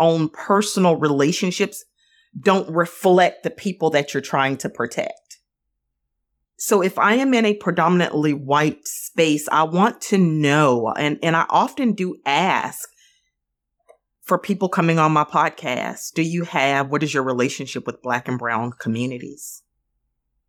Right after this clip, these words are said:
What is your relationship with queer communities or identities?" I want to know, do you have a Black friend?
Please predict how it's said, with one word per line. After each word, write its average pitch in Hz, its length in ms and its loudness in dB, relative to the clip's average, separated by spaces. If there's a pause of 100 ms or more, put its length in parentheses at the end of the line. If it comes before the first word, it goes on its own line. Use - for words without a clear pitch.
(240)
What 139 160 -2
is 139 140 0
your 135 160 4
relationship 127 640 -2
with 120 140 -8
queer 123 240 -8
communities 127 840 -8 (460)
or - 180 -2
identities?" 139 800 -6 (1900)
I 151 100 4
want 156 360 0
to - 120 -8
know, 143 760 2 (1040)
do 151 100 -4
you 170 160 -4
have 151 180 -2
a 165 80 -4
Black 151 320 -4
friend? 151 520 -2